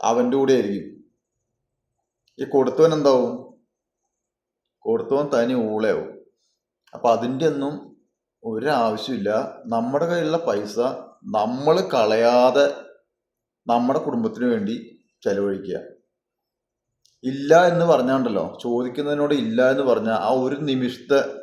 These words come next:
പ്രശ്നമേ ഉള്ളൂ. കൊടുത്തുകൊണ്ട് നമുക്കൊന്നും കിട്ടാനുമില്ല, കൊടുക്കാതിരുന്നുകൊണ്ട് നമുക്കൊന്നും കിട്ടാനില്ല. എന്തായാലും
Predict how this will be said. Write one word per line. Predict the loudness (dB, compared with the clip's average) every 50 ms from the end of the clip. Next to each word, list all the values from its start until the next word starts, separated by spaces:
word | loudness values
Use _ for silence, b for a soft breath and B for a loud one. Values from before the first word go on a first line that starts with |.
| -18 -20 _ _ _ _ _ _ _ _ _
പ്രശ്നമേ | -6 -6 -6 -4 -4 -2 -2 -2
ഉള്ളൂ. | -2 -4 -8 -10 -12 -16 -20 _ _ _ _ _ _ _ _ _ _ _ _ _ _ _ _ _ 2
കൊടുത്തുകൊണ്ട് | 4 4 4 2 0 0 0 0 2 4 4
നമുക്കൊന്നും | 4 4 2 2 0 0 0 0 -2 -4 -4 -4 -4
കിട്ടാനുമില്ല, | -6 0 2 4 4 4 4 2 2 2 4 2 2 0 -4 -12 -18 -20 -12 _ -4
കൊടുക്കാതിരുന്നുകൊണ്ട് | -2 -2 -2 -4 2 4 4 4 4 2 -2 -2 -2 -2 -2 -2
നമുക്കൊന്നും | -2 -2 0 0 0 0 0 -2
കിട്ടാനില്ല. | -2 -2 -2 -2 -4 -6 -6 -8 -10 -12 -18 _ _ _ _ _ _ _ _ _ _ _ _ _ _
എന്തായാലും | 2 4 4 4 4 4 6 6 6 4 4 2 0